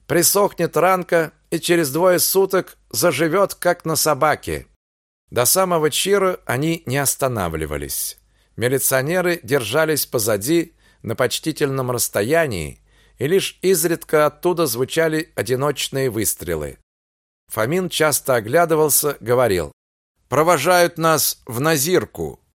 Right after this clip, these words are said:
Либо подмоги ждут со стороны. Неспроста они держатся издали". На хуторе Вислогузовском вброд переехали речку Чир,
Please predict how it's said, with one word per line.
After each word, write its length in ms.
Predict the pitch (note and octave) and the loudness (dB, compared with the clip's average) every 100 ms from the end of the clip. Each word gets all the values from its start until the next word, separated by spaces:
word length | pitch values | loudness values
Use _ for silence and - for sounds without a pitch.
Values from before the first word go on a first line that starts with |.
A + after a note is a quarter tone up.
| _ _ _ - | _ _ _ -2
Либо 300 | D3 F3+ F3 | 2 2 2
подмоги 540 | D#3+ C3 D3+ G3+ E3 | 0 0 0 0 0
ждут 280 | B2+ B2+ A#2+ | 0 0 0
со 140 | - | 0
стороны. 680 | G#2 - G2+ G2 F2+ D2+ - _ _ _ B2+ | -2 -2 -2 -2 -4 -8 -10 _ _ _ -4
Неспроста 640 | D#3+ - E3 D#3 - F#3 | -2 0 0 0 2 2
они 180 | E3+ D3+ | 2 0
держатся 540 | B2+ C#3 G2+ A2 - | 0 0 0 -2 0
издали". 600 | A2+ A#2+ D#2+ E2+ D2 B1 _ _ _ _ _ _ | 0 0 -2 -4 -4 -8 _ _ _ _ _ _
На 160 | A2 A2+ | -6 0
хуторе 580 | F#3+ F#3+ F#3 D#3+ D#3+ - | 2 4 4 2 2 -4
Вислогузовском 1200 | F3 D3 C#3+ C3+ D3+ E3 A2 F#2 - F#2 D2+ - _ _ - | -2 0 2 0 2 2 2 -2 -2 -2 -4 -10 _ _ -14
вброд 460 | F#2 A#2 F3+ F3+ | -4 2 2 2
переехали 800 | - B2+ B2 D#3 - D3 C#3+ - | -2 0 0 -2 0 -2 -2 -4
речку 500 | - C#3 C#3 - A2+ | -2 -2 -2 -4 -6
Чир, 360 | F#2+ D3+ F3 | -4 -2 -2